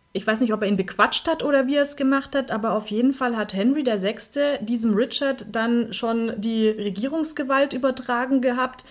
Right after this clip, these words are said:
und Henry der Sechste kam dann auch in den Tower und, ähm, eigentlich war dann schon die Regierungsgewalt auf der Seite vom House of York,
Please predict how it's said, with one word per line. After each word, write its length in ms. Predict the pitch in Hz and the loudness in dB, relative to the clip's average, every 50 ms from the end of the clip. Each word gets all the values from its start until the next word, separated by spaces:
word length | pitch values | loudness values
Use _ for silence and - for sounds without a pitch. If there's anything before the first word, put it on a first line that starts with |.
| - - - - - - | -18 -20 -20 -20 -12 -4
und 140 | - 214 214 | -2 0 2
Henry 340 | 214 220 220 247 254 254 220 | 2 4 4 4 4 4 2
der 160 | 226 214 196 | 0 0 0
Sechste 400 | 190 214 - - - - - - | 0 -2 -2 -4 -4 -2 -2 -2
kam 260 | - 226 226 226 226 | -2 -2 -2 0 0
dann 160 | 220 214 214 | 0 0 0
auch 220 | 208 208 220 220 - | 0 -2 -2 -2 -2
in 100 | 208 202 | -2 -2
den 160 | 190 185 185 | -2 -2 -4
Tower 540 | - - - 240 294 311 294 294 302 302 302 - - - - - - - - _ - | -4 -2 0 2 4 4 4 2 0 -4 -6 -12 -20 -20 -20 -20 -20 -20 -20 _ -2
und, 480 | - 247 247 240 240 233 226 226 226 - | 2 4 6 6 6 6 4 2 0 -2
ähm, 320 | 226 220 214 208 214 214 | 0 0 2 2 0 -2
eigentlich 560 | - - 175 196 226 247 240 254 254 233 202 196 | -2 -2 0 2 2 2 2 0 -4 -4 -2 -2
war 160 | 208 208 214 | 0 0 0
dann 280 | 196 208 202 214 226 240 | 0 0 0 2 2 2
schon 480 | 233 254 247 233 233 226 226 220 190 | 2 2 0 0 2 0 -2 -2 -2
die 360 | 196 220 220 220 214 214 208 202 - - _ _ - | 0 2 2 2 4 2 0 0 -2 -12 _ _ -6
Regierungsgewalt 840 | 202 190 - 240 269 302 285 277 - - 226 196 208 202 208 202 - | -6 -2 0 2 4 4 2 2 0 -4 -4 -2 0 0 -2 -2 -2
auf 220 | - 202 196 - | -2 -4 -4 -2
der 460 | - 220 196 190 185 180 185 185 185 - | -2 0 2 4 4 4 2 2 0 -4
Seite 420 | - 208 196 202 202 - 214 202 | -2 0 0 0 0 0 -2 -2
vom 300 | 190 - - 185 175 180 | -2 -6 -4 -4 -2 0
House 260 | 185 185 208 - - | 0 -2 -2 -2 -4
of 160 | 175 175 - | -4 -4 -2
York, 400 | 190 180 180 220 285 311 - - | 0 4 4 4 4 2 0 -6